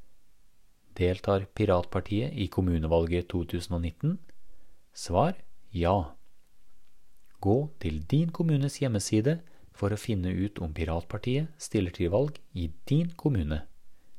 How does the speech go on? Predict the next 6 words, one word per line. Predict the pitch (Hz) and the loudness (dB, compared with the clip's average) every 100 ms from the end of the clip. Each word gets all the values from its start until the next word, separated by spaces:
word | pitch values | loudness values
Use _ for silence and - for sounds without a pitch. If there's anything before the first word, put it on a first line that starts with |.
| - - - - - - - - - - - - - | -10 -10 -12 -16 -20 -20 -18 -16 -16 -14 -14 -14 -2
Har | 101 95 | 0 2
Piratpartiet | 107 95 82 - 85 98 95 98 135 92 | 2 2 2 -2 -4 0 0 0 -2 -2
representanter | 92 90 98 90 87 82 95 92 | -2 -2 -4 -2 -2 -2 -4 -2
på | 92 | -2
Stortinget? | - 92 85 90 147 220 - - - - - - - | 0 -2 0 0 0 -2 -12 -16 -14 -12 -12 -12 -12
Svar: | - - 80 95 170 - | -10 -4 2 2 2 -2